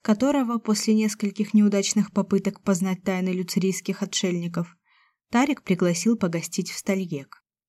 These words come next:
свой торманский замок. Он много рассказывал новому другу о своей стране, о распространяющихся слухах о пробуждении древнего зла.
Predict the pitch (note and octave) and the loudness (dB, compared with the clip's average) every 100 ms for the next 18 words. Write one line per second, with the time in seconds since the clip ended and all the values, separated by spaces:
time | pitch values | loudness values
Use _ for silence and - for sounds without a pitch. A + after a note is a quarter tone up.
0 | _ _ - - A3+ C4 G3 F#3+ F#3 - | _ _ -10 -2 0 2 2 2 0 0
1 | G#3 G3 F3+ C#3 C3+ - _ _ _ _ | 0 2 0 -2 -6 -12 _ _ _ _
2 | _ _ _ A3 A3 A#3 C#4+ G#3 F3+ - | _ _ _ 6 8 8 6 2 0 0
3 | G3 G3 F#3 F#3 F#3 F#3 F#3 F#3 G#3 B3 | 0 0 -4 -2 -2 -2 -2 0 2 2
4 | F#3 - F3+ - G3+ G3 F#3+ - G#3 G3+ | 0 -2 -2 0 0 2 0 0 4 4
5 | D#3+ E3+ - _ _ _ _ - G3 F#3+ | 0 -8 -14 _ _ _ _ -2 0 0
6 | G3+ G3+ G3+ G#3 B3 A#3 - G#3 - G#3 | -2 -2 2 4 4 4 2 -4 -4 -4
7 | A#3 B3 - - - - G3+ G3+ G3 F#3+ | -2 -4 -4 -10 -8 -6 -2 0 0 2
8 | G3+ G#3+ G#3 G3+ G3+ G3 G3+ G#3+ A3 F#3+ | 4 6 6 4 2 2 0 -2 -2 -2
9 | D3 | -4